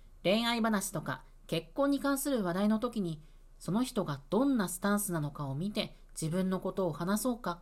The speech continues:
どうしようかなって考えたりします。うん、いきなりカミングアウトするのはさすがにリスキーだからね。様子見っていうの大事よね。日常会話の中で、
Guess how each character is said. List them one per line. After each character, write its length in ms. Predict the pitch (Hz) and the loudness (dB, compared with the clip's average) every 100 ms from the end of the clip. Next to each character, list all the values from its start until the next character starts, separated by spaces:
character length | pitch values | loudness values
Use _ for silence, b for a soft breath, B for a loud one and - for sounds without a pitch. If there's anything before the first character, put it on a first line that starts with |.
| - | -4
ど 120 | 185 | -2
う 40 | 240 | 0
し 120 | 247 | 0
よ 80 | 233 | -2
う 40 | |
か 100 | 214 | 0
な 120 | 208 | 0
っ 80 | 247 | -2
て 160 | - 156 | -6 -12
考 300 | - 165 170 | -6 -4 -2
え 120 | 175 | -4
た 80 | 175 | -4
り 80 | 147 | -6
し 160 | - | -4
ま 120 | 147 | -4
す。 220 | 151 - - - - b b b b b b b | -4 -6 -8 -20 -20 b b b b b b b
う 40 | 151 | -4
ん、 260 | 196 175 156 | -2 -4 -8
い 100 | - | -12
き 180 | 160 285 | -4 2
な 120 | 285 | 4
り 120 | 294 285 | 4 2
カ 160 | 277 | 2
ミ 140 | 269 285 | 4 4
ン 100 | 285 | 4
グ 80 | |
ア 80 | 294 | 4
ウ 60 | 285 | 2
ト 80 | 208 | 0
す 140 | 196 | -2
る 60 | 175 | -2
の 140 | 156 | -2
は 80 | - | -2
さ 200 | - 208 | -2 -2
す 200 | - 277 | 0 2
が 120 | 277 | 2
に 140 | 269 | 2
リ 140 | 233 262 | 0 -2
ス 120 | - | -2
キ 160 | 226 170 | -4 -4
ー 20 | |
だ 100 | 143 | -4
か 100 | 147 | -8
ら 100 | 147 | -6
ね。 240 | 175 208 b b b - | -2 -2 b b b -2
様 220 | 147 214 | 2 2
子 180 | 214 226 | 2 0
見 100 | 226 | -2
っ 40 | |
て 120 | 226 | -2
い 40 | 156 | -4
う 20 | |
の 80 | 135 | -4
大 180 | 143 147 | -4 -4
事 140 | 147 | -6
よ 80 | 131 | -6
ね。 340 | 165 226 247 b b b b b b - | -2 -2 -4 b b b b b b -10
日 300 | - 165 269 | -4 -2 -2
常 200 | 277 311 | 4 4
会 280 | 294 302 294 | 6 4 4
話 80 | 254 | 4
の 80 | 202 | 2
中 260 | 185 175 | 0 -2
で、 220 | 160 151 | -2 -4